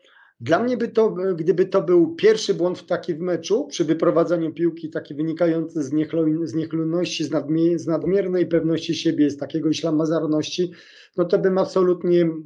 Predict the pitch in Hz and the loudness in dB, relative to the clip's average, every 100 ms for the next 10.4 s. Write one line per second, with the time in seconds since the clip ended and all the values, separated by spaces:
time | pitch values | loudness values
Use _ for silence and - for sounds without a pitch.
0 | 143 147 175 175 135 185 - 151 139 143 | -4 2 4 4 0 -2 -2 -4 -4 0
1 | 170 170 165 - - _ - 165 208 185 | 2 2 -2 -14 -20 _ 0 2 2 0
2 | 196 180 - 143 170 175 151 147 127 160 | 0 0 0 0 2 0 0 -2 0 0
3 | 139 156 147 - - 151 - 170 165 165 | 0 -2 -4 -4 0 0 2 -2 0 0
4 | 143 135 165 170 - - _ _ 190 - | 0 0 0 -2 -10 -20 _ _ -8 -6
5 | - 240 240 156 160 160 175 185 160 175 | -6 -2 0 2 4 4 2 0 0 -2
6 | 170 196 170 170 160 151 165 175 185 180 | -2 -4 -2 2 2 2 0 2 2 2
7 | 175 165 - 175 170 170 151 175 170 - | 0 -4 -4 0 2 2 2 2 2 0
8 | 175 - 170 175 147 170 175 170 175 175 | -2 -2 -4 -4 -2 2 4 2 -2 -2
9 | 165 175 - 165 165 165 175 170 170 165 | -2 -4 -6 -2 0 0 -2 -2 0 0
10 | 170 175 170 175 | 0 2 2 2